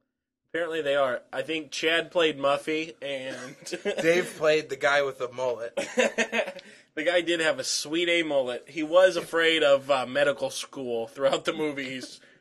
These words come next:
Speaker 1: worried about medical school.
Speaker 2: He didn't wanna talk about it.
Speaker 1: "I don't wanna talk about it." <laughs>
Speaker 2: So
Speaker 1: But
Speaker 2: if you get a chance,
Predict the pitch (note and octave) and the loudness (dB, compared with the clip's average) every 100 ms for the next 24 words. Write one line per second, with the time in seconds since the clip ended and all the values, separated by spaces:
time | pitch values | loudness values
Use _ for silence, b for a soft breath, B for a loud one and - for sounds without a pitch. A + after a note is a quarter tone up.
0 | b C3+ D3+ D#3 D3+ C#3 C3+ C3 C3+ C3 | b 0 2 4 2 0 0 0 0 0
1 | C3 B2 - B2 A#2+ D#3+ G#3+ G#3+ G#3+ G#3 | -2 -10 -10 -6 -2 2 2 2 2 2
2 | - G#3 F#3 F#3 E3 C#3 B2 - _ - | 4 4 4 2 2 2 -2 -6 _ 6
3 | F#3 A3+ A3 G#3 F#3 - C4 A#3 A3+ F#3+ | 8 8 8 6 8 12 12 12 8 8
4 | G3+ F#3 E3 D#3+ C#3+ - - - - - | 10 12 10 8 4 -2 -18 -18 -20 -18
5 | - _ - - _ _ _ _ _ _ | -20 _ -18 -18 _ _ _ _ _ _
6 | _ _ - B B B B _ _ _ | _ _ -16 B B B B _ _ _
7 | G3 F#3 F3+ E3+ G#3 C4 C4 A3+ G#3+ G#3+ | 12 12 12 8 0 0 2 2 4 2
8 | G#3+ - - | -2 -8 -10